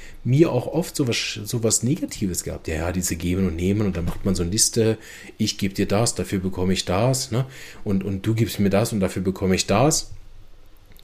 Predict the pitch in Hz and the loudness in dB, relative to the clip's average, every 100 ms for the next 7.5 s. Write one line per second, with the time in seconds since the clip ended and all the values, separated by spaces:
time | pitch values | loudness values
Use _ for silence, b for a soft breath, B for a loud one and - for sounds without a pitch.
0 | - 110 131 B B B B 113 113 - | -2 0 0 B B B B 4 4 4
1 | - 107 - 117 101 95 - 202 214 139 | 2 0 2 0 0 0 0 4 6 6
2 | 120 123 117 104 - 104 90 - 95 113 | 2 2 0 0 2 0 0 -4 0 2
3 | 127 101 98 95 - 95 98 117 98 82 | 2 2 0 0 -2 2 2 2 -2 -2
4 | 131 156 - 139 131 127 127 - 95 82 | 0 0 2 0 2 2 2 0 -2 -2
5 | 98 127 120 104 98 - 95 92 92 135 | 0 2 2 2 0 0 -2 0 0 0
6 | 156 156 95 92 101 - 98 95 120 - | 0 0 -2 -4 -4 -4 -2 0 0 -2
7 | 101 101 104 107 | -4 -4 2 2